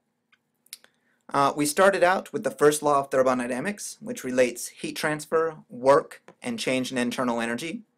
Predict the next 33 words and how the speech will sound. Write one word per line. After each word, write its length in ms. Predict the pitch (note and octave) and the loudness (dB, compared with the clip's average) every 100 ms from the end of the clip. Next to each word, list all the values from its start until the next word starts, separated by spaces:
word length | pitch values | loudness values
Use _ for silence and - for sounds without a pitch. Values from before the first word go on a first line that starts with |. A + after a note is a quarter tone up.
| _ _ _ _ _ _ - | _ _ _ _ _ _ -4
We 140 | C#3+ | 0
used 200 | E3+ D3+ | 0 0
the 80 | C3+ | 0
meaning 480 | B2+ C#3 E3+ F3+ F#3+ | 0 0 0 -2 -4
of 100 | C3 | -2
an 80 | B2+ | 0
adiabatic 560 | C3+ C#3 A#2+ C3 A#2+ | 0 0 0 0 -2
process 600 | - A#2+ B2 F3 F3 - - _ _ _ _ | 0 0 2 -2 -2 -12 -20 _ _ _ _
to 100 | - | -8
simplify 720 | B2+ - C3 D#3+ C#3+ D#3+ E3+ | -6 -2 -2 -2 0 2 2
that 280 | F3 E3+ E3+ | -2 -2 -2
change 280 | - F3+ F3+ | -2 -6 -6
in 120 | F3+ | -4
thermodynamics. 920 | F3 F3+ E3+ F3 F3 F#3 G#3 - - _ _ _ _ _ _ | -2 0 0 0 0 -4 -8 -14 -18 _ _ _ _ _ _
Uh, 220 | - D3+ - | 2 2 2
and 140 | F3+ | -2
these 180 | B3 B3+ | -2 -4
pro-, 400 | - - F3 - | -10 -4 -2 -2
these 180 | D3+ F#3 | -4 -4
steps 340 | - F3+ F#3 - | 0 2 2 0
that 100 | - | -4
we're 100 | F#3 | -2
going 200 | F#3 F#3 | -4 -4
through 340 | G3 G3 G#3 _ _ _ _ _ | -2 -2 -4 _ _ _ _ _
are 120 | C#3+ | 0
common 440 | C#3+ - F3+ F3 D#3 | 0 2 2 2 0
for 120 | D3+ | 2
a 60 | C3+ | 4
lot 220 | C3 C3 | 6 4
of 100 | - | 4
different 260 | B2+ A#2+ | -2 -2
gas 240 | - A#2 A2+ | -4 -4 -6
processes. 800 | - - - - - - - | -8 -10 -10 -14 -18 -18 -20